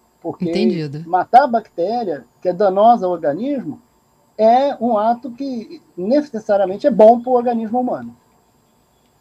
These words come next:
Speaker 2: É, e matar a bactéria é quem mata é antibiótico, né? Se agora a areia tem esse poder também, não é isso?
Speaker 1: É, ela não tem o mesmo poder de um antibiótico, no sentido que o antibiótico é violento, ele tem uma carga alta e ele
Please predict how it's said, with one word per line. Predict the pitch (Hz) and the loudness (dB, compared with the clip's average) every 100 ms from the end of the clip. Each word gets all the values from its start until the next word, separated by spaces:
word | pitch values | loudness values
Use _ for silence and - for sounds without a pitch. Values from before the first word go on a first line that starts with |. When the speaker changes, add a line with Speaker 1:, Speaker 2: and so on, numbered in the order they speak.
| _ _ | _ _
Speaker 2:
É, | 208 | -4
e | 170 | 0
matar | 214 226 226 | 0 2 2
a | |
bactéria | 233 233 240 254 | 2 2 0 0
é | |
quem | 294 269 | 0 0
mata | 233 269 | 2 0
é | |
antibiótico, | 262 240 339 254 185 - | 0 0 0 2 0 -2
né? | 175 185 | -2 0
Se | 202 | 0
agora | 196 208 240 | 0 2 4
a | 254 | 4
areia | 220 226 | 4 2
tem | 220 | 2
esse | 220 - | 0 2
poder | 214 202 220 | 2 2 2
também, | 220 208 247 | 2 2 2
não | 277 | 0
é | 226 | -2
isso? | 392 - - _ _ _ _ _ _ _ _ _ | -2 -6 -14 _ _ _ _ _ _ _ _ _
Speaker 1:
É, | 214 202 226 - | 6 8 8 4
ela | 147 180 | 4 4
não | 233 240 | 4 0
tem | 208 220 | 2 2
o | |
mesmo | 247 240 254 | 2 0 0
poder | 247 190 165 160 | -2 -2 0 -2
de | 151 | -2
um | 170 | -6
antibiótico, | 160 160 156 156 240 247 - | -6 -8 -2 4 4 4 -2
no | 170 170 | -10 -10
sentido | 202 202 202 | -10 -10 -8
que | |
o | 214 | -8
antibiótico | 196 190 185 214 - 240 | -8 -2 2 2 0 -4
é | 240 | -4
violento, | 147 175 254 277 185 - 123 | -4 -2 0 0 -2 -6 -10
ele | 127 | -12
tem | 135 160 | -10 -6
uma | 190 | -6
carga | - 180 208 233 233 233 | 2 6 6 4 2 4
alta | 170 190 240 240 | 6 4 2 -4
e | 214 | -4
ele | 233 196 | -4 -10